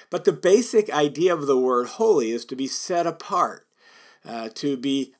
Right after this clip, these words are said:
other than or different than. So God being holy, certainly he is moral and certainly he is pure, but he is also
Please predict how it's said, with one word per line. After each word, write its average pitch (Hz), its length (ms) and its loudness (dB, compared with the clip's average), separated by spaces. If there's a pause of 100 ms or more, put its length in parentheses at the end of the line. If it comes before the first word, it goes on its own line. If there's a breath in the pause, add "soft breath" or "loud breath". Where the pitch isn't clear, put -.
other 147 380 4
than 110 300 -4
or 135 100 -2
different 143 400 -2
than. 120 140 -10
So 131 140 -4
God 156 380 0
being 147 280 -2
holy, 127 460 0
certainly 139 460 -4
he 123 160 -2
is 113 160 -4
moral 123 440 -2
and 139 80 -6
certainly 113 320 -8
he 117 80 -2
is - 240 -8
pure, 131 400 2
but 127 220 -2
he 139 140 -2
is 135 140 2
also 139 420 2